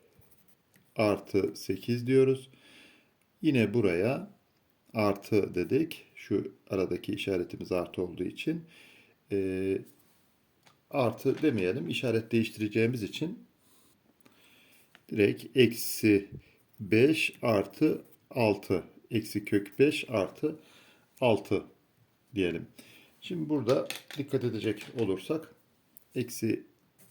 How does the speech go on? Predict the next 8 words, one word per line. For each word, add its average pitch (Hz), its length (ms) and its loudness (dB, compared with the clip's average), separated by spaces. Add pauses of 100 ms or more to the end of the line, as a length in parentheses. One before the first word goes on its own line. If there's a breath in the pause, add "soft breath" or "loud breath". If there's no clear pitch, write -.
(140)
kök - 320 -2
beş 95 220 -2
ile 95 100 -2
artı 113 400 0
kök - 260 -2
beş - 280 -4
birbirini 107 400 -4 (220)
götürecek. 123 500 -4